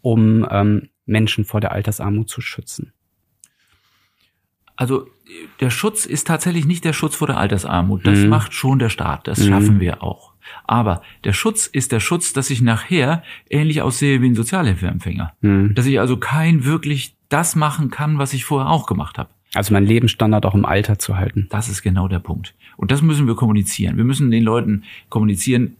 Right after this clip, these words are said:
Speaker 2: hab-, habt keine Angst, das wird schon klappen, eine Grundsicherung ist da, aber, äh, äh, damit ihr mehr habt, äh, und zwar, äh, so viel mehr habt, dass ihr wisst, dass das, was ihr euch heute leisten könnt, ihr euch morgen auch leisten könnt,
Speaker 1: Ja.
Speaker 2: müsst ihr ersetzende Altersvorsorge betreiben.
Speaker 1: Ja.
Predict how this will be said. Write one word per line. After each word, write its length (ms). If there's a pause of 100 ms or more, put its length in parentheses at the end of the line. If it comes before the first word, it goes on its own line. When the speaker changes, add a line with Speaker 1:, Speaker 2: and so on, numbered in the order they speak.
Speaker 2:
hab-, 200
habt 280
keine 220
Angst, 280
das 100
wird 120
schon 220
klappen, 480
eine 180
Grundsicherung 560
ist 160
da, 240
aber, 320 (280)
äh, 300
äh, 500
damit 280
ihr 160 (160)
mehr 280
habt, 340
äh, 120
und 240
zwar, 380
äh, 160 (200)
so 220
viel 140
mehr 240
habt, 200
dass 140
ihr 240 (160)
wisst, 480
dass 220 (160)
das, 260
was 160
ihr 160
euch 160
heute 220
leisten 300
könnt, 200
ihr 140
euch 180
morgen 220
auch 180
leisten 260
könnt, 220 (100)
Speaker 1:
Ja. 300
Speaker 2:
müsst 460
ihr 160
ersetzende 500
Altersvorsorge 640
betreiben. 240 (220)
Speaker 1:
Ja. 200